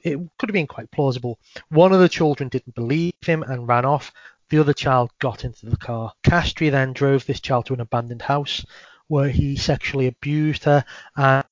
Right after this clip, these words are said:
and forced her to perform sex acts upon him.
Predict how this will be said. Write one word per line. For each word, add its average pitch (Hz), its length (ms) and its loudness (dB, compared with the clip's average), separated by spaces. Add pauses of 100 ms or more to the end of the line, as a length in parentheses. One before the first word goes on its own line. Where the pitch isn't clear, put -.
and 131 140 -4
forced 131 420 -2
her 131 240 0
to - 160 -6
perform 127 400 -10
sex - 380 -6
acts - 240 -12
upon 120 280 -10
him. 123 320 -8